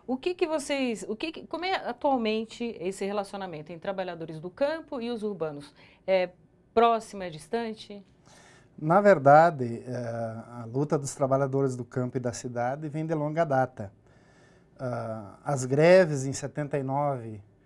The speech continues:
Speaker 2: aqui em São Bernardo do Campo, e, principalmente dos metalúrgicos, e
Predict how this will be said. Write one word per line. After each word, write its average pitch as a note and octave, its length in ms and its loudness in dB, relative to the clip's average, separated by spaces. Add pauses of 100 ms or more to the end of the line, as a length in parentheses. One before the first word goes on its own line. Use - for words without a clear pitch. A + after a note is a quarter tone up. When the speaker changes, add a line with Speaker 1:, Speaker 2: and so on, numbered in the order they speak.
(420)
Speaker 2:
aqui C3+ 340 -4
em D#3+ 100 0
São D3+ 220 -4
Bernardo C3+ 380 -2
do A#2+ 120 -8
Campo, C#3 560 -4 (920)
e, C3+ 480 0 (2000)
principalmente D#3 640 4
dos C3+ 180 -2
metalúrgicos, C#3+ 1000 0 (1080)
e F#3 440 -2